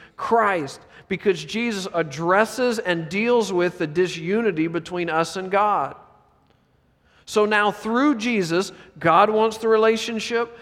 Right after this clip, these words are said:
and the source of the disunity has been addressed.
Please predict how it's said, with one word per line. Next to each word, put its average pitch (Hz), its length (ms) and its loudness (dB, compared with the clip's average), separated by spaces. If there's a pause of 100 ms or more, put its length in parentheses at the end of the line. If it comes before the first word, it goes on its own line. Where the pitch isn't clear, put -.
(140)
and 175 140 0
the 165 80 0
source 208 440 0
of 226 80 -4
the 220 80 6
disunity 208 680 0
has 160 200 0
been 165 220 -2
addressed. 143 720 -4